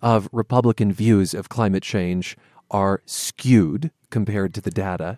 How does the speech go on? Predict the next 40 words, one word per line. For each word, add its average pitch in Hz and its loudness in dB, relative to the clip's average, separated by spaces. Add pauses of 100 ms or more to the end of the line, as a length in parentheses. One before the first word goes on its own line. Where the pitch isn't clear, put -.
that 101 -10
you 104 -6
discovered, 92 -8
and 131 -2
that 120 2
that's 139 2
having 123 0
a 110 2
real 117 4
effect 107 -2
on, 92 -2 (160)
on 117 -2
perhaps 104 -6
the - -8
conversation. 92 -6 (360)
I, 170 -6
I 180 2
suppose 254 2
that 165 -2
that 175 4
all 160 4
points - 0
to 175 -4
the 151 4
idea 123 2 (920)
that 160 2
somewhere 233 4
along 165 4
the 147 2
line, 107 0 (640)
climate 214 0
change 151 -2 (580)
got 156 2
to 175 -2
be 151 2
perceived 123 2
as 123 2
a 113 4
lefty 110 0
issue, 107 -4